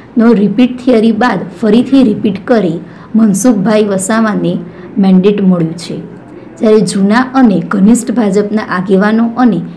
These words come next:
કાર્યકરોને લોકસભા ઉમેદવાર બનવાનું પોતાનું સપનું રોડાઈ રહ્યું હોય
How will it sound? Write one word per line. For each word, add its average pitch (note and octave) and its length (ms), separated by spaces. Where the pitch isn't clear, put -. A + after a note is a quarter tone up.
કાર્યકરોને A3+ 680
લોકસભા G3+ 520
ઉમેદવાર G3+ 480
બનવાનું F#3 840
પોતાનું A#3+ 400
સપનું G#3+ 420
રોડાઈ F#3+ 340
રહ્યું G3 400
હોય F3+ 200